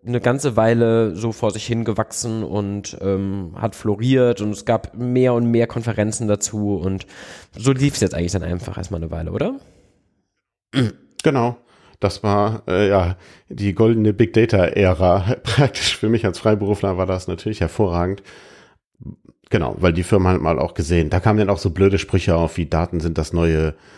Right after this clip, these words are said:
Speaker 2: äh, Öl oder
Speaker 1: Ja.
Speaker 2: Gold oder wie auch immer man das nennen will. Die fand ich schon immer nicht so toll, aber ja, man hat halt gemerkt, okay, die, ich hab hier die Daten rumliegen und die benutze ich eigentlich überhaupt nicht. Und ich könnte damit so viel mehr machen und meine Konkurrenz macht da inzwischen Dinge und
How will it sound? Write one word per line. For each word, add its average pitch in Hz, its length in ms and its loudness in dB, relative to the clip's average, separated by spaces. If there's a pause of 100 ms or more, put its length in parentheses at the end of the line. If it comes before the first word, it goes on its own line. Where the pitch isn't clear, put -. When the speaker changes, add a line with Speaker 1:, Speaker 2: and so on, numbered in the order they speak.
(260)
Speaker 2:
äh, 71 140 -2
Öl 90 400 4
oder 82 180 4
Speaker 1:
Ja. 98 160 2
Speaker 2:
Gold 85 280 4
oder 85 180 2
wie 82 80 2
auch 80 80 -2
immer 80 140 0
man 78 100 0
das 76 120 -6
nennen 80 200 -2
will. 82 140 2
Die 82 100 -2
fand - 240 -4
ich 82 100 -10
schon 80 180 -4
immer 78 180 -4
nicht 76 200 -6
so 82 140 -4
toll, 82 280 -2
aber 80 300 -2 (760)
ja, 85 140 2
man 82 160 4
hat 98 80 2
halt 95 160 2
gemerkt, 90 320 2
okay, 85 320 2
die, 101 140 -6
ich - 180 -4
hab 101 80 2
hier - 80 -4
die 87 100 0
Daten 95 240 2
rumliegen 87 440 0
und 82 100 0
die 92 60 0
benutze 95 280 2
ich 87 100 4
eigentlich 80 180 2
überhaupt 76 320 -2
nicht. - 240 -6 (360)
Und - 360 -8 (400)
ich - 160 -12
könnte 90 180 0
damit 82 180 0
so 95 80 0
viel 82 200 0
mehr 92 140 4
machen 85 280 0
und 82 60 0
meine 82 180 2
Konkurrenz 104 520 2
macht 104 200 2
da 90 80 4
inzwischen 85 380 -2
Dinge 82 420 4
und - 280 -4